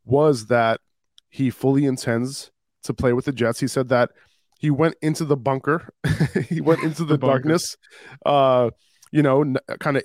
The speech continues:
Speaker 1: eighty, what, he said eighty percent. Did he say eighty percent? Ninety percent. That he was
Speaker 2: Ninety percent, he said.
Speaker 1: ninety percent
Speaker 2: Ninety percent, yeah.
Speaker 1: leaning towards him retiring. And then he came out.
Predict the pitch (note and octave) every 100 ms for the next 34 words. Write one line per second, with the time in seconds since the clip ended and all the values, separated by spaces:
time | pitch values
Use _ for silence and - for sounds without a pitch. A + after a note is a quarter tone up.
0 | D3 D3+ - C3+ - A#2+ D3 A#2+ - F#3
1 | - A#2 G#2 E2 C#3+ - D#3 G#3 - A3
2 | G#3 C3 C3 A2 C#3 D3+ C3 C#3+ C3+ F#2
3 | F#2+ - F#2 - - C#3+ F#3+ G#3+ D#3+ -
4 | D#3+ D3 G2 - - A#2 F#2+ _ _ _
5 | _ _ _ - C3 D3+ D#3+ C#3 B2+ B2+
6 | B2 A2+ - B2 F#2+ - A2+ G#2 - -
7 | - - - - _ - _ _ B2 B2
8 | C3+ B2+ C3 B2 A2 G#2+ C#3